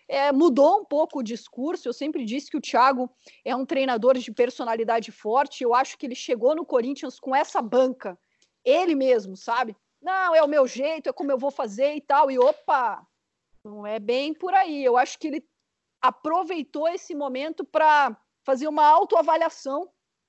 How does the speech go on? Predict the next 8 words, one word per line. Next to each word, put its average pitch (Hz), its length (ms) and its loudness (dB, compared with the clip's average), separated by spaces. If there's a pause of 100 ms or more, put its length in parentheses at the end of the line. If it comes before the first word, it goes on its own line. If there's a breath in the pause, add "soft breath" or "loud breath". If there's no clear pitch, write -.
(280)
do 240 160 -10
que - 160 -8
ele 311 160 -4
fez 285 340 -4
nesse 285 280 -10
período 277 380 -6
no 277 120 -6
Corinthians. 226 640 -2